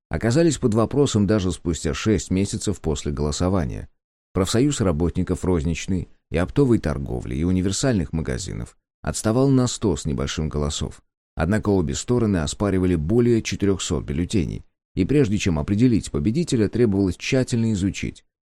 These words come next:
и, возможно, пересчитать эти бюллетени. Вернемся к Статен-Айленду.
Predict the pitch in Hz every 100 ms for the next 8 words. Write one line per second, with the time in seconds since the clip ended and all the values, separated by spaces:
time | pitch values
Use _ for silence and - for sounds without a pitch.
0 | - 90 92 123 127 120 - 117 107 117
1 | 143 120 69 - 53 60 65 62 53 -
2 | _ _ _ _ _ _ 80 104 127 123
3 | 104 95 - 87 82 85 76 52 53 -